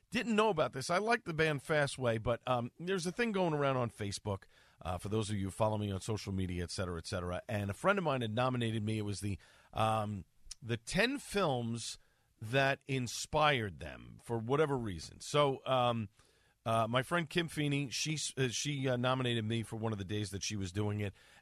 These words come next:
and, uh, sh-, uh, you know, s-, started nominating other people, et cetera, et cetera. And, um, one of my other friends, uh, Robin, uh, Suter, she decided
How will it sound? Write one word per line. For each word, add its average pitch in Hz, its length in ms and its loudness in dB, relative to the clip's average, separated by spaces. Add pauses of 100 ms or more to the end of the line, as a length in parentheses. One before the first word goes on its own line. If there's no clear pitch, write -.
(100)
and, 120 400 2
uh, 104 320 0 (140)
sh-, - 280 -8
uh, 127 120 -4
you 143 80 -2
know, 127 80 4
s-, - 240 -4
started 135 420 0
nominating 120 480 2
other 101 160 -4
people, 165 440 -2
et 123 100 -6
cetera, 127 280 2
et 104 80 -6
cetera. 123 360 2 (400)
And, 127 340 2
um, 113 420 2 (140)
one 143 180 4
of 151 60 2
my 143 120 4
other 214 160 0
friends, 113 640 -4
uh, 101 280 -2
Robin, 143 500 2
uh, 98 340 -2
Suter, 175 520 0
she 233 340 0
decided 143 560 0